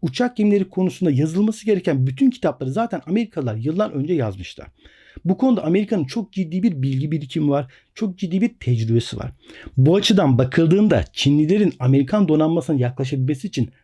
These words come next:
daha kırk fırın ekmek yemesi lazım. Bu adamlar hala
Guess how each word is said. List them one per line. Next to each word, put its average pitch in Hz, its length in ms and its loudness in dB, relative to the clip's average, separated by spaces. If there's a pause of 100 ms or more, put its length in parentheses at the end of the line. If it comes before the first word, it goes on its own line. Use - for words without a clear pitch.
(100)
daha 170 340 -2
kırk 190 300 -2
fırın 160 340 0
ekmek 139 400 -4
yemesi 107 320 -2
lazım. 90 360 -2
Bu 135 80 4
adamlar 170 300 2
hala 147 460 -2